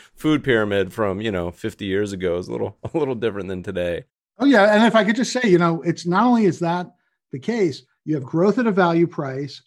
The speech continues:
Speaker 2: uh, but you have disruptors. We love disruptors. I won't harp on it, but we also own the largest krill oil, a stake in the largest krill oil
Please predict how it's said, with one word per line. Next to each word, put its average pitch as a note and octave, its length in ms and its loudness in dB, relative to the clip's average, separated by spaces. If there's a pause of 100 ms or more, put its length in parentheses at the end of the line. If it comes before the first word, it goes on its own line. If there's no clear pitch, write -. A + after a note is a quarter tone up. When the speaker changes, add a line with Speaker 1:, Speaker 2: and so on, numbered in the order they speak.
Speaker 2:
uh, C#3+ 60 -14
but D#3+ 160 -10
you E3+ 80 2
have C#3 140 -4
disruptors. D#3 800 -6 (380)
We E3+ 140 6
love F#3 340 4
disruptors. C#3+ 720 -4 (380)
I F3 100 0
won't F3+ 220 4
harp G#3 240 2
on E3 100 2
it, C3 80 -4
but E3+ 100 -4
we E3 180 6
also F#3+ 360 2
own E3 300 -2
the D#3 80 -6
largest D#3+ 500 -4
krill F#3 380 2
oil, C#3 480 -6 (360)
a C#3 60 -10
stake F#3+ 300 4
in E3+ 80 4
the D#3+ 60 2
largest D3+ 360 -4
krill F#3+ 300 0
oil C#3+ 400 -6